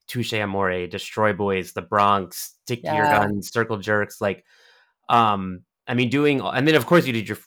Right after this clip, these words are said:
Speaker 1: I think, your first headlining tour, right? Like, first
Speaker 2: Yeah,
Speaker 1: sort of
Speaker 2: we
Speaker 1: real, like, official.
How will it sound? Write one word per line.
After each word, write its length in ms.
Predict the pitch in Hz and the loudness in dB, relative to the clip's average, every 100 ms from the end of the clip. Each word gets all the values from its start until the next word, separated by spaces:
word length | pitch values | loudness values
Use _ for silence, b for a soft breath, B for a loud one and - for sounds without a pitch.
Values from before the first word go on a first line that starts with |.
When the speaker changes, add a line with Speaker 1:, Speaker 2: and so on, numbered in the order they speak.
| - | -6
Speaker 1:
I 60 | 117 | -4
think, 220 | 131 117 | -2 -4
your 100 | 104 | -4
first 380 | - 123 107 - | 0 0 0 0
headlining 420 | 143 104 92 92 | 0 2 0 -4
tour, 180 | - 90 | -6 -2
right? 220 | 92 95 | 0 0
Like, 160 | 101 - | -4 -6
first 120 | - | 0
Speaker 2:
Yeah, 140 | 165 | 0
Speaker 1:
sort 120 | 131 101 | 2 2
of 60 | |
Speaker 2:
we 100 | 233 | 2
Speaker 1:
real, 380 | 110 107 95 95 | 2 2 2 2
like, 160 | 98 95 | 0 -2
official. 640 | 95 107 - 92 90 - | -4 -6 -4 -2 -4 -6